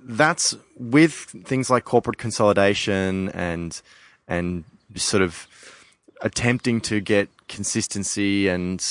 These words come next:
look, boiling down things down to the lowest common denom-, denominator, you know, that kind of dulls everything. But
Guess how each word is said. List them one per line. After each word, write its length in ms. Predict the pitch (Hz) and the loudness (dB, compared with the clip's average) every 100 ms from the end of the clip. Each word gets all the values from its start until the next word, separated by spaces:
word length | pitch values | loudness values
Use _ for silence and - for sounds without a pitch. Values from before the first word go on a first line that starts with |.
| - - - | -6 -10 -16
look, 360 | 101 107 - 110 92 90 _ | -8 -6 -6 -12 -12 -16 _
boiling 380 | - 107 110 107 | 2 2 2 2
down 220 | 104 98 | 0 -2
things 280 | - 104 95 | -4 -8 -4
down 260 | 98 92 98 | 0 0 -2
to 120 | 101 | -4
the 80 | 90 | -2
lowest 300 | 92 95 - | 0 0 -2
common 240 | 101 92 | -6 -4
denom-, 340 | 98 98 113 123 | -2 0 -2 0
denominator, 640 | 101 110 131 85 82 80 - - - _ _ - | 0 2 2 -2 -4 -8 -12 -20 -20 _ _ -4
you 80 | |
know, 240 | 107 87 90 - _ | -2 0 -4 -12 _
that 360 | 101 113 113 - _ _ | -2 0 0 -4 _ _
kind 260 | - 113 101 | -4 0 0
of 320 | 92 - - _ _ _ _ _ _ | -2 -6 -16 _ _ _ _ _ _
dulls 460 | 107 123 127 107 | 4 6 4 2
everything. 640 | 107 101 120 - 80 107 135 _ _ _ _ _ _ _ | 0 2 -2 -4 -8 -8 -12 _ _ _ _ _ _ _
But 280 | - 110 98 | 2 2 2